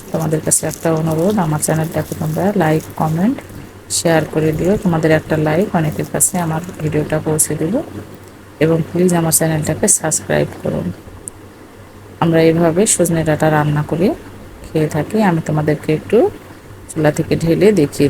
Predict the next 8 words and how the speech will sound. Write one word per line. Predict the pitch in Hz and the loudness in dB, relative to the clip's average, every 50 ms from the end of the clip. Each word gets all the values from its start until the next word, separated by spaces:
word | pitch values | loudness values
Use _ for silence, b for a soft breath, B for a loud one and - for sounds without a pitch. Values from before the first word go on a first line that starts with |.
| 160 | 2
দিচ্ছি | - 139 - - - - 233 339 370 370 - - - - - - - - - - - - - - - - - - - - - - - - - - - - - - - | 0 -2 0 -2 0 0 0 -2 -2 -4 -8 -14 -20 -20 -20 -20 -20 -20 -20 -20 -20 -20 -20 -20 -20 -20 -20 -20 -20 -20 -20 -20 -20 -20 -20 -20 -18 -16 -16 -12 -8
আমার | 165 160 151 - | -6 -6 -4 -2
সজনে | - 175 165 170 170 160 156 | 0 2 2 2 2 0 0
ডাঁটা, | 151 147 143 - 147 143 - - - - | 0 0 0 -2 -4 -4 -4 -6 -6 -2
ডাঁটাটা | 151 156 147 147 - 156 151 - 175 185 220 226 - | 0 0 0 0 0 -2 -2 0 0 0 0 0 2
শেষ | - 160 151 - - - | 2 2 2 2 0 -2
পর্যন্ত | 151 147 147 151 196 156 151 151 - 214 214 - | -2 0 0 0 0 0 0 0 -2 -2 -2 0
কেমন | - 160 143 139 | 0 0 0 2